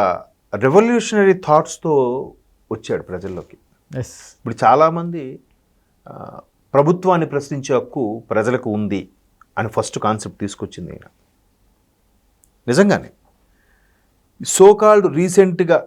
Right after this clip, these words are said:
Speaker 1: ఒకే ఒకటి సినిమా అప్పట్లో సూపర్ హిట్. అయితే అది కేవలం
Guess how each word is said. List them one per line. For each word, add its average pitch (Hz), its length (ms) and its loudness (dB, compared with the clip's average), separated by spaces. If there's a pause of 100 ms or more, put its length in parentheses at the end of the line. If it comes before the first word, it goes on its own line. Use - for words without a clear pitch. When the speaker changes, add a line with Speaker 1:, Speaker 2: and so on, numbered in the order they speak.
(240)
Speaker 1:
ఒకే 139 240 6
ఒకటి 190 240 6
సినిమా 156 280 -2
అప్పట్లో 127 440 -4 (640)
సూపర్ 143 320 2
హిట్. - 220 -8 (960)
అయితే 175 480 2 (100)
అది 151 380 0 (100)
కేవలం 170 580 4